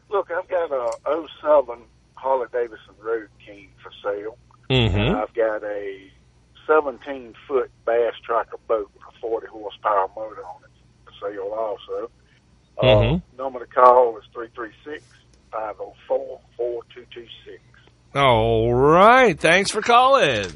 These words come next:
Speaker 2: All right, for sale today, that was a, a two thousand and seven Harley Davidson Road King.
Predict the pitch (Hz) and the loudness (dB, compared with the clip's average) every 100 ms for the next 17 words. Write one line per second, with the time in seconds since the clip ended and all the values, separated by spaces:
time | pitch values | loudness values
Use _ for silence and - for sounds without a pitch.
0 | 110 _ - - - - - - - - | -16 _ -20 -20 -20 -20 -18 -20 -20 -20
1 | - - - - _ 320 247 262 269 240 | -20 -18 -20 -20 _ 4 8 10 10 6
2 | - 254 - 233 240 233 - 185 220 226 | 2 -4 2 2 2 0 -2 4 6 8
3 | 196 202 143 135 131 - _ - 113 117 | 8 4 4 -2 -4 -6 _ -6 -4 0
4 | 220 262 208 208 208 214 208 - - 190 | 0 2 4 4 4 2 2 -4 -4 -2
5 | 175 - 196 160 139 139 160 202 - _ | 0 4 8 8 8 4 2 -2 -10 _
6 | _ - - - - 160 170 165 156 143 | _ -20 -20 -20 2 6 6 6 2 2
7 | 165 165 151 139 - 147 135 135 226 277 | 2 2 -2 -4 0 2 2 4 6 6
8 | 196 - - 156 123 110 107 92 82 | 0 -8 -4 0 2 0 0 -2 -6